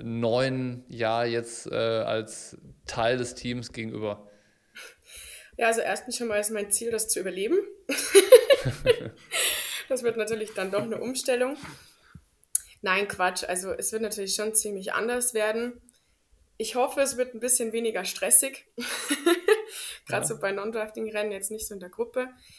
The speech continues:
Speaker 2: Ist halt komplett anders. Vor allem beim Radfahren bin ich ja gespannt, wie es wird. Bin aber guter Dinge, weil dadurch, dass ich auch meistens alleine trainiere, bin ich das eigentlich gewohnt, dass ich,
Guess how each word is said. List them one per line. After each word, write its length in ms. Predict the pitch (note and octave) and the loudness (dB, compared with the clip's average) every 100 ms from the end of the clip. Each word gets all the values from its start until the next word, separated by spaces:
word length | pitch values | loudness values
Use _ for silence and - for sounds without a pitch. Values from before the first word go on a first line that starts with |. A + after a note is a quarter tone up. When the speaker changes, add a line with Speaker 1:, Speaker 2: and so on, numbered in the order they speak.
| - - | -20 -4
Speaker 2:
Ist 160 | A3 C4+ | 0 2
halt 180 | C4 | 0
komplett 400 | - B3 B3 A#3+ - | -4 -6 -2 -2 -2
anders. 280 | G3+ G3 | -4 -4
Vor 100 | - | -2
allem 160 | A3 G#3+ | -2 -2
beim 160 | G3 G3 | -6 -6
Radfahren 420 | G3+ - A3 G#3+ | -8 -6 -6 -4
bin 120 | G#3 | -6
ich 140 | G3 | -10
ja 80 | G3+ | -12
gespannt, 480 | - - F#3+ G#3+ A3 | -12 -8 -6 -6 -6
wie 40 | G3 | -6
es 180 | F#3+ | -2
wird. 300 | G#3 C4 - | 0 0 -2
Bin 120 | G#3+ G#3 | -4 -4
aber 180 | G3+ | -4
guter 260 | G3+ G#3+ G3+ | -8 -10 -8
Dinge, 360 | G3+ A3 A#3+ G#3 | -6 -4 -4 -4
weil 100 | G3 | -6
dadurch, 260 | G3 G3+ | -6 -8
dass 180 | G3 F#3+ | -10 -8
ich 80 | F#3+ | -8
auch 80 | F#3+ | -6
meistens 460 | F3+ G3 - F#3+ - | -4 -4 -4 -6 -4
alleine 360 | F#3 F#3+ G#3 | -6 -6 -8
trainiere, 520 | - F#3 A3+ A3 D4+ - _ _ _ - _ _ | -12 -8 -4 -2 -4 -10 _ _ _ -20 _ _
bin 120 | G#3 A3 | -6 -4
ich 140 | A3 | -4
das 240 | G#3 - - | 0 0 2
eigentlich 400 | G3 G#3+ G#3 - | -2 -4 -6 -10
gewohnt, 420 | F#3 F#3 G#3+ A3 | -14 -8 -6 -4
dass 180 | G3+ - | -2 0
ich, 340 | G3 G3 - | 0 -6 -10